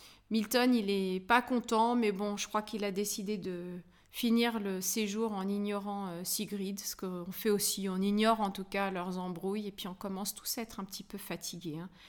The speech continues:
On a fait énormément de kilomètres, beaucoup de voitures, on a souffert du froid. Donc là, on se dit que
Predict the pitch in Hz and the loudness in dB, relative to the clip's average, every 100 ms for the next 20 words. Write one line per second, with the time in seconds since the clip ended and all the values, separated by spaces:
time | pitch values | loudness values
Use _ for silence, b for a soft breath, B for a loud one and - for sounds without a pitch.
0 | B B 185 185 180 - - - 220 220 | B B -6 -6 -6 -8 -4 0 2 2
1 | 208 202 196 196 - 202 190 180 180 - | 0 -2 -4 -6 -8 -6 -4 -4 -4 -8
2 | - 202 214 202 196 196 - 196 190 202 | -12 -10 -8 -6 -6 -6 -6 -6 -6 -6
3 | 180 180 - - 202 226 214 190 190 - | -10 -10 -10 -8 -4 -2 -2 -4 -6 -8
4 | 185 202 - B B B B B 190 185 | -6 -6 -8 B B B B B -6 -4
5 | 214 208 214 214 220 190 220 220 202 180 | 4 6 6 4 0 0 -4 -2 -4 -2
6 | 170 | -6